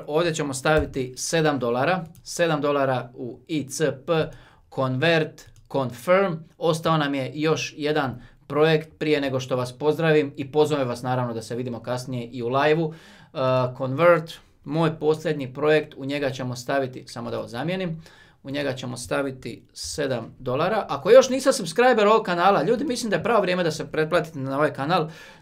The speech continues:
E, ovo će biti luda godina za kripto svijet, za kripto teme, kriptovalute, tako da slobodno taj crveni gumbić.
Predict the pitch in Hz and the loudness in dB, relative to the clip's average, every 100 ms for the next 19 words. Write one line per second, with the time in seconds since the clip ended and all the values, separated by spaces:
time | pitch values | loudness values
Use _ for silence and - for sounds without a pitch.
0 | _ - 147 151 165 180 165 180 165 196 | _ -6 -2 2 2 2 2 0 4 4
1 | 170 151 165 151 135 135 160 165 156 - | 6 6 4 4 0 0 0 0 -2 2
2 | 160 151 135 170 151 147 147 151 139 160 | 2 2 -4 -6 -6 -4 -4 -4 -6 -6
3 | 160 139 160 160 131 143 143 139 131 - | -2 -2 -2 -4 -4 -4 -2 -2 -2 -2
4 | 170 147 131 127 147 123 127 147 135 120 | 0 0 -2 -2 -2 -2 -4 -4 -4 -4
5 | 165 156 131 | -2 -2 -4